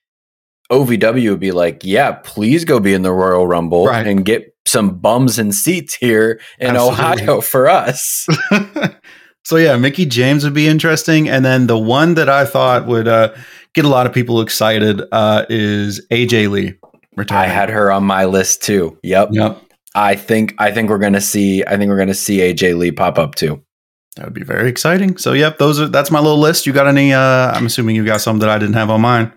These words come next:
Speaker 1: I have two. I have
Speaker 2: All right.
Speaker 1: two that, that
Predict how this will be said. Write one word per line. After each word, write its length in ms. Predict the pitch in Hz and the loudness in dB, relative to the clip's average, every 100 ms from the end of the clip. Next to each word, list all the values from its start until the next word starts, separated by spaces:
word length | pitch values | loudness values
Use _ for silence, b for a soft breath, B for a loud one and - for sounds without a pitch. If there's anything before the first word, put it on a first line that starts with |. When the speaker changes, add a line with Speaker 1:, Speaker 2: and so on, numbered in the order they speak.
| _ | _
Speaker 1:
I 160 | 127 131 | 0 2
have 300 | 139 117 - | 0 -2 -2
two. 480 | - 156 107 73 - | 0 2 2 -2 -12
I 140 | 85 | -10
have 180 | 92 98 | -8 -4
Speaker 2:
All 60 | 113 | -2
right. 100 | 131 | 2
Speaker 1:
two 140 | 131 120 | 2 2
that, 240 | 101 - - | 0 -2 -6
that 300 | 95 90 76 | -4 -4 -8